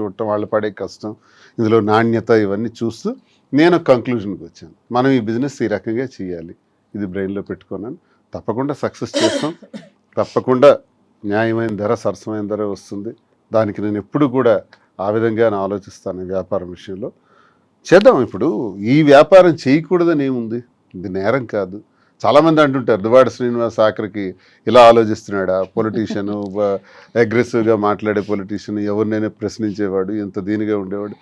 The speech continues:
Speaker 1: ఏం తప్పే ఉంది? మాధురి కోరికను, వాలెంటైన్స్ డే సందర్భంగా నాకు ఇది కోరిక ఉంది, నేను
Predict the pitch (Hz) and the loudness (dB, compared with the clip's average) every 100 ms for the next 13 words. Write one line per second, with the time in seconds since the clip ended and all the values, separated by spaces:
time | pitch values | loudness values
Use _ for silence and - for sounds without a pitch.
0 | _ _ _ _ 139 170 - 233 - 220 | _ _ _ _ -6 -2 -2 -4 -8 -12
1 | 208 196 185 _ _ _ _ - 107 123 | -10 -10 -10 _ _ _ _ -8 -2 0
2 | 165 170 139 139 143 110 87 120 113 120 | 0 -4 -2 -4 -4 -10 -10 -6 -4 -4
3 | 135 147 135 123 135 131 123 120 117 117 | -4 -6 -8 -8 -6 -4 -2 -2 -4 -6
4 | 127 117 107 107 101 120 135 131 117 123 | -4 -6 -6 -10 -4 -4 -4 -6 -8 -6
5 | 120 107 104 | -6 -6 -6